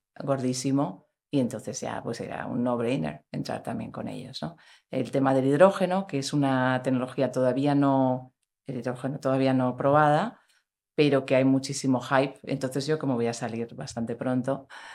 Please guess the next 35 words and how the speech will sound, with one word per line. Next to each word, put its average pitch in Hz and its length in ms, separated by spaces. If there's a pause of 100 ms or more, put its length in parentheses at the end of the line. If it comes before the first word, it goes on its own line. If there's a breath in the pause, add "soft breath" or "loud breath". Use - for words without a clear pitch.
(180 loud breath)
<laughs> 262 1040
pues 233 300 (720 loud breath)
parte 180 240
de 185 220
mi 165 180
tesis 185 260
de 175 80
inversión 170 400
ha 180 80
sido, 180 220
"Tengo 165 160
que 165 40
encontrar 170 320
una 175 240
de 143 120
hidrógeno", - 560 (260 loud breath)
de 220 140
ancillary 202 580
technologies, - 600
o - 20
sea, 127 160
tecnologías 139 560
adyacentes 160 580
al 160 120
hidrógeno, 139 420
voy 127 140
a, 131 160
no 135 140
voy 139 120
a 131 100
ser 127 180
yo 131 120
la 127 160
que 120 100
cree, 123 380